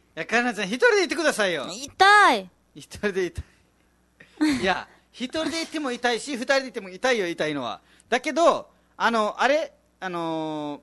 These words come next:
Speaker 1: ー、その痛くない薬使ってから取るので。
Speaker 2: 私は一人で行ってから、帰る時一人でできない。
Speaker 1: 一人でも帰れました。痛くない薬があるから、そこは。
Speaker 2: でも痛い。
Speaker 1: でも痛い。<laughs> わからない。もう取ってないのに。取ってないのに。はい。ファミリーマートの店員さん、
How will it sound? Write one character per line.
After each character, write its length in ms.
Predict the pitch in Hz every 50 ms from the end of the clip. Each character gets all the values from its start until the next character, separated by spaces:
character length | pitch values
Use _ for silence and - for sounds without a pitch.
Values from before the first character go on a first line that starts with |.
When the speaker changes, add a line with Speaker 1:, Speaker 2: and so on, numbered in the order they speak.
| - -
Speaker 1:
ー、 20 | -
そ 160 | - - 240
の 80 | 254 226 -
痛 220 | 233 - 277 262
く 120 | 269 - 247
な 120 | 254 247
い 140 | 247 240 240
薬 400 | - - 220 - 269 247 233 -
使 240 | - - - 233 247
っ 60 | -
て 120 | - 269
か 100 | 262 294
ら 180 | 381 330 330 302
取 140 | - - 320
る 100 | 302 277
の 140 | - 302
で。 80 | - -
Speaker 2:
私 40 | -
は 60 | 330
一 60 | 294
人 100 | 311 294
で 180 | 262 277 269 269
行 100 | 269 -
っ 20 |
て 140 | - 269 254
か 120 | 254 254
ら、 240 | 247 285 302 320 311
帰 240 | - 269 285 277 269
る 80 | 277 240
時 340 | 254 240 220 - 226 226
一 40 | 226
人 140 | 220 240 233 226 226
で 80 | 208 202
で 140 | 220 220
き 140 | - - 208
な 200 | 208 202 196 190
い。 80 | 190 185 - _ _ _ _ _ _
Speaker 1:
一 100 | - 180
人 160 | - 269 277
で 100 | 277 254
も 80 | 202
帰 180 | - 170 185 180
れ 60 | 180
ま 100 | 165 151
し 40 | 135
た。 140 | 156 160 208
痛 220 | 226 - 302 302
く 120 | 294 302 285
な 180 | 285 285 285
い 80 | 247 208
薬 460 | - - 208 202 - - 262 247 220
が 120 | 190 160
あ 60 | 170 196
る 100 | 233 226
か 100 | 208 160
ら、 160 | 120 90 - _ _ _
そ 180 | - - 160
こ 120 | - - -
は。 140 | - 240 240
Speaker 2:
で 240 | 240 269 370 370 370
も 180 | 359 339 320
痛 420 | 302 285 269 _ - 240 220 214 202
い。 100 | 196 196
Speaker 1:
で 120 | 156 170 175
も 120 | 180 175
痛 180 | 156 - 139 120
い。 200 | 110 104 123 147 _ _ _ _ _ _
<laughs> 300 | - 165 - - 151 139
わ 140 | 131 143 143
か 100 | - 185
ら 60 | 190
な 80 | 156 113
い。 20 | 110
も 120 | 110 107
う 40 | - -
取 140 | 208 262
っ 20 | -
て 120 | - 339
な 120 | 190 - 196
い 40 |
の 100 | 190 151
に。 140 | 117 92 - _ _ _ _ - - - - - - _ _ _ _ _
取 120 | - 190
っ 40 | -
て 60 | -
な 120 | 170 160 156
い 40 | 147
の 80 | 131
に。 60 | 120
は 120 | 120 147 160
い。 80 | 131 117
フ 60 | -
ァ 100 | 208 277
ミ 80 | 320 339
リ 60 | 370
ー 20 |
マ 80 | 381 359
ー 40 | 330
ト 80 | 294
の 80 | 247 208
店 140 | 247 262 269
員 60 | 254
さ 160 | - 208 165
ん、 60 | -